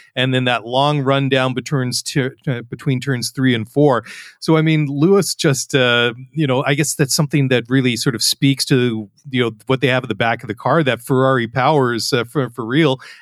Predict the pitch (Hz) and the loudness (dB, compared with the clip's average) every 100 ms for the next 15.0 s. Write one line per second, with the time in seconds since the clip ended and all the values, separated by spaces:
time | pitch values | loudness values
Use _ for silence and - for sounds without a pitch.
0 | 143 147 160 151 143 135 127 139 131 135 | -2 2 2 2 2 2 0 -4 -2 -2
1 | 123 135 131 120 143 151 135 123 120 170 | 0 -2 -2 -2 -2 0 -2 -4 0 0
2 | 190 117 113 104 101 117 151 - 127 117 | 0 -2 -2 -4 -4 -2 -2 0 -4 -6
3 | 107 139 143 123 131 131 117 131 127 - | 0 2 2 0 0 -2 0 0 0 0
4 | 123 147 113 - - - 151 147 190 185 | 0 0 -2 -12 -14 -2 0 2 0 0
5 | 156 - 156 151 131 160 147 135 - 135 | -2 0 0 0 0 2 2 0 0 0
6 | 151 147 131 123 120 127 175 175 143 127 | 2 2 0 -4 -2 2 2 2 2 2
7 | 131 143 175 240 202 135 131 123 131 117 | 2 0 -2 -2 0 0 0 0 -2 -2
8 | 101 123 190 147 120 113 113 113 117 110 | -2 0 2 2 2 0 -2 -4 -2 -4
9 | 135 113 113 - - - - - - - | 0 0 -2 -6 -14 -18 -18 -20 -20 -14
10 | 143 139 - 156 156 - 139 160 156 165 | -12 -10 -4 0 0 2 0 2 0 0
11 | 120 139 117 135 131 123 120 - 156 131 | 0 0 0 2 0 0 -4 0 0 2
12 | 127 127 127 107 123 156 156 123 123 117 | 0 0 -2 0 2 0 0 -2 -2 -2
13 | 110 98 117 139 - 143 135 143 131 131 | -2 -2 -2 -2 -2 -2 -2 -2 -2 0
14 | 135 127 - 127 131 170 180 165 185 196 | 0 0 -2 -2 -2 -2 0 2 4 2